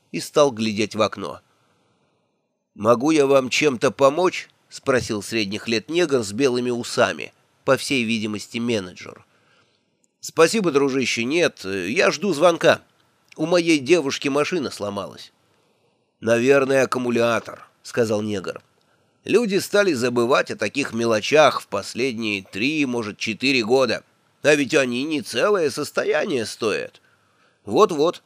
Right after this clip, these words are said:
откликнулся Тень. «Ну что ж, стойте тут в тепле». С этими словами менеджер вернулся в зал супермаркета. Снег превратил происходящее на улице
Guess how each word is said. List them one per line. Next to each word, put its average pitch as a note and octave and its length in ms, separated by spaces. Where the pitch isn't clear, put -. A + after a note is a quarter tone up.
откликнулся A2 680
Тень. F#2 320
«Ну C#3+ 160
что A2+ 240
ж, - 100
стойте C#3 480
тут B2+ 240
в - 80
тепле». A2 500
С - 120
этими A2 260
словами C3 480
менеджер D3+ 600
вернулся A2+ 520
в A2 60
зал G#2 240
супермаркета. A2 880
Снег - 500
превратил A#2 600
происходящее C3 960
на A#2 180
улице C3+ 520